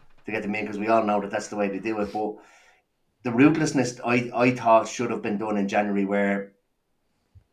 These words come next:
we just, I think you've said it as well, is that you just write off Ox and Keita's contract.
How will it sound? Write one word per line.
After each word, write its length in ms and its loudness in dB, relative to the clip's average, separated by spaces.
we 120 -8
just, 360 -8
I 60 -18
think 160 -10
you've 180 -8
said 180 -6
it 80 -6
as 100 -12
well, 160 -2
is 100 -6
that 140 -10
you 80 -8
just 220 -10
write 200 0
off 460 0
Ox 320 -2
and 360 -8
Keita's 320 -4
contract. 500 -10